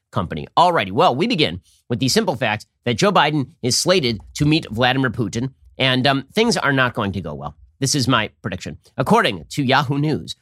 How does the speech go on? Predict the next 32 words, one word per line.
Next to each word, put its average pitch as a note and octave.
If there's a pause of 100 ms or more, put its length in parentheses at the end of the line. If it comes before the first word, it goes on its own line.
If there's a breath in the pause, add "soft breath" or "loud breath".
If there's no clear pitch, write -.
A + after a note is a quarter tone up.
(120)
President F#3
Biden D#3+
agrees D3+
with -
Russian C#3
President D3
Vladimir C3+
Putin D3+
on C3
at C3+
least D3
one F#3+
thing. D#2+ (280 soft breath)
Relations F3+
between D3+
their D3+
two C3
nations C3
are F#2
currently B2
at G#2
a A2+
very C3
low A#2+
ebb. F#2+ (420)
Now, C#3+ (260)
my E3+
favorite A3+
way A#2
that G2
that G#2
is, F#2